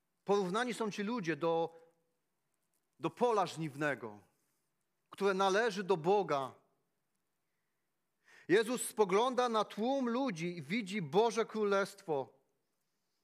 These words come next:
Ale dostrzega też problem, że, że większość z tych ludzi nie widzi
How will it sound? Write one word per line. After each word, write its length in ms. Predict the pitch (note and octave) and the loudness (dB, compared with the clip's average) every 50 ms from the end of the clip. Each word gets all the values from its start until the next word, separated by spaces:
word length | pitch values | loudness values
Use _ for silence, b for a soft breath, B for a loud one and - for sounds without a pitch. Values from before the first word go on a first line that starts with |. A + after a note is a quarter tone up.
| _ _ _ _ _ _ _ _ _ _ _ _ _ _ _ _ _ _ _ _ _ _ _ _ _ _ _ _ _ _ _ - | _ _ _ _ _ _ _ _ _ _ _ _ _ _ _ _ _ _ _ _ _ _ _ _ _ _ _ _ _ _ _ -4
Ale 140 | D#3 E3 D#3+ | -2 -2 0
dostrzega 380 | F#3 F#3+ F#3+ - A#3+ A3 A3 | -2 -4 -4 -6 -6 -6 -4
też 140 | - G3+ - | -6 -6 -10
problem, 520 | - - F3+ G#3 G#3+ F#3 D#3 C#3+ C3 B2 | -8 -4 -2 -2 -2 -2 -2 -4 -6 -6
że, 280 | A#2+ B2+ C#3 C3+ C#3 C3+ _ _ _ _ _ _ _ _ _ _ _ _ _ _ _ | -6 -6 -6 -6 -6 -8 _ _ _ _ _ _ _ _ _ _ _ _ _ _ _
że 180 | B2 C3+ D3 | -8 -8 -6
większość 540 | C3 D3 F#3 A3 A3+ A3 - - G#3+ G3 - | -2 -2 -2 -2 -2 -6 -6 -6 -6 -6 -6
z 40 | - | -6
tych 200 | - G3+ F3 - | -8 -8 -6 -4
ludzi 560 | F3+ F#3+ F#3+ F3+ C#3+ B2 B2+ B2+ C3 C3 _ _ _ _ _ _ _ - | -4 -4 -4 -4 -6 -8 -12 -12 -12 -14 _ _ _ _ _ _ _ -8
nie 140 | C#3+ D#3+ F3 | -2 -2 -2
widzi 640 | D3+ D#3 G3+ A#3 G3+ D3 A#2 B2 B2+ B2 A#2 G#2 | 0 0 -2 -2 -2 -4 -8 -10 -10 -10 -12 -14